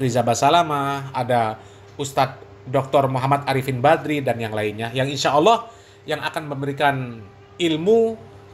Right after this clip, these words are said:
kepada para mahasiswa yang ada di sana nanti ya.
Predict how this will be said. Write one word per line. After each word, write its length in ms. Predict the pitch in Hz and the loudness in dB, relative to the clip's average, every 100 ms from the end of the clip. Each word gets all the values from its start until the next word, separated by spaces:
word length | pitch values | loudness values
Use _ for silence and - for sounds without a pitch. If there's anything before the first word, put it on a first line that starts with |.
| - | -12
kepada 680 | - 135 127 143 156 160 156 - - - - - - - - - | -4 0 2 4 6 4 0 -10 -20 -20 -20 -20 -20 -20 -12 -4
para 520 | 123 123 117 107 85 | -2 0 -2 -6 -10
mahasiswa 540 | 127 127 135 139 147 | -8 -6 -6 -4 0
yang 240 | 123 113 101 - | 0 -2 -8 -10
ada 160 | 117 113 | -6 -4
di 120 | 110 | -4
sana 280 | 117 104 101 | -6 -6 -6
nanti 320 | 98 95 92 | -8 -10 -8
ya. 240 | 110 147 | -6 -6